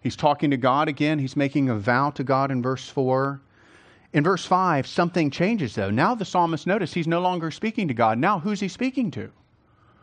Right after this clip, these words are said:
All of a sudden, he's now speaking to himself. Now he's addressing himself. Now he's, he's challenging himself. Really, he's depressed, but he's not content to stay there. He's not content to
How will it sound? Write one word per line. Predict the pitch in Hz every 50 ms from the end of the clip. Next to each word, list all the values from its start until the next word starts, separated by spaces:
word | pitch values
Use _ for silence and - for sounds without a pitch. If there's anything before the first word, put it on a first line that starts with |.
| _ _ _ _ _ _ _ _
All | - 175 226 262
of | 277 247 196
a | 180
sudden, | - - 233 247 254 190 160
he's | 147 143 190 247 233 -
now | 208 202 180
speaking | 160 - - - - 233 226 - 190 175 143
to | - 151
himself. | 139 123 113 107 - - 170 220 277 285 240 - - - - - - _ _ _ _ _ _ _ _ _ _ _ _ _ _ _ _ _ _ -
Now | 170 208 247
he's | 208 151 -
addressing | 135 117 143 151 143 - - 151 139
himself. | 131 117 143 131 127 123 120 120 120 117 - - - 262 285 285 214 107 - - - -
Now | - 160 175 165
he's, | 156 160 - - - - -
he's | - 165 -
challenging | 170 - 190 220 269 302 311 277 262 208
himself. | 160 131 117 - 135 104 95 - -
Really, | 156 185 254 254 196
he's | - 196 160 -
depressed, | - - - - 240 277 302 285 247 - - - - - - - - - -
but | - 170
he's | 190 208 170 -
not | 151 156 185 226 262 240 -
content | - 185 180 170 - 208 226 233 190 262
to | - 175 160 156 151
stay | - - - - - 247 277 294 285 226
there. | 147 117 113 107 101 101 101
He's | 101 147 160 -
not | 196 202 220 202 180
content | 190 180 170 202 214 208 170
to | - 190 156 139